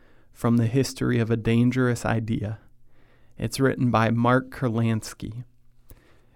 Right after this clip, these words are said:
And so I'm just want to read the beginning of this book. Lesson number one from human history on the subject of nonviolence is that there is no word for it.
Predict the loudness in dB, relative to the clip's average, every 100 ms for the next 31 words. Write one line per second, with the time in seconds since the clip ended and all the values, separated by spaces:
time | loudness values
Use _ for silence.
0 | -2 0 2 4 4 4 2 2 2 4
1 | 4 4 4 2 -4 0 -2 2 2 4
2 | 4 2 0 -4 -4 -6 -6 -8 -18 -20
3 | -20 _ -20 -20 _ -20 _ -20 -20 -14
4 | 0 2 2 2 4 4 4 2 2 -2
5 | -2 -4 -2 -2 0 2 4 2 0 -4
6 | -6 -6 -6 -6 -8 -12 -2 0 0 0
7 | 0 2 0 0 -4 -2 0 0 0 -2
8 | -2 -6 -8 -12 -16 -20 _ -20 -20 _
9 | _ -4 0 0 0 2 2 2 0 2
10 | 2 2 2 2 2 0 -6 -8 -8 -12